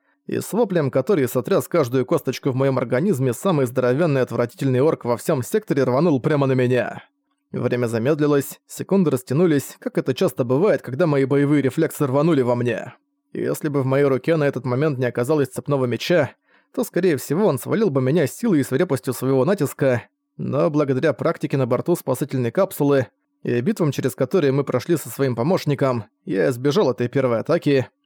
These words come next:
и это было похоже на чудо. Я даже умудрился пару раз выстрелить ему в тело из лазерного пистолета, да и Юрген всадил парочку, но эффект от этого был сравним с киданием гнилыми овощами.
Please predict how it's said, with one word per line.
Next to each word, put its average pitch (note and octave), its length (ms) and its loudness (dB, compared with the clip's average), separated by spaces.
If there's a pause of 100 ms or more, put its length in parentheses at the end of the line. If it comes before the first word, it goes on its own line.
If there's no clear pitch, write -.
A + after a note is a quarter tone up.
и - 60 -6
это G3 200 0
было C3 240 2
похоже B2+ 380 0
на B2+ 100 0
чудо. - 520 -4 (520)
Я - 140 -4
даже C#3 260 2
умудрился C#3+ 520 0
пару D3 260 2
раз C#3+ 280 2
выстрелить C#3 480 -2
ему C3+ 180 2
в - 80 -6
тело E3+ 240 2
из B2+ 160 0
лазерного C3+ 420 0
пистолета, C3 720 0 (240)
да A3 160 -2
и G3 80 2
Юрген C#3 320 0
всадил B2 280 -2
парочку, C#3 600 0 (400)
но B2 320 0
эффект D3+ 360 -2
от G3 100 0
этого G3+ 240 2
был C#3+ 200 2
сравним D3+ 440 0
с - 60 -6
киданием C3 440 2
гнилыми C#3 360 2
овощами. B2+ 760 -2